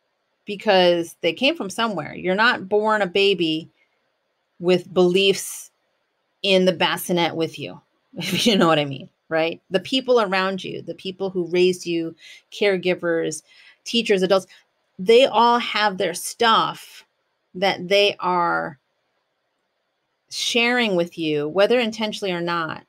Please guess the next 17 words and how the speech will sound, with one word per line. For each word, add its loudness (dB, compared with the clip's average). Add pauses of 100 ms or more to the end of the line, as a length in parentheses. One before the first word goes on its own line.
And -8
so -2
as -6
a 0
baby 2
and -6
a -6
toddler, -6 (520)
you 0
are 2
absorbing 0
those -6
things, -10
and 0
those 0
limiting 2
beliefs -8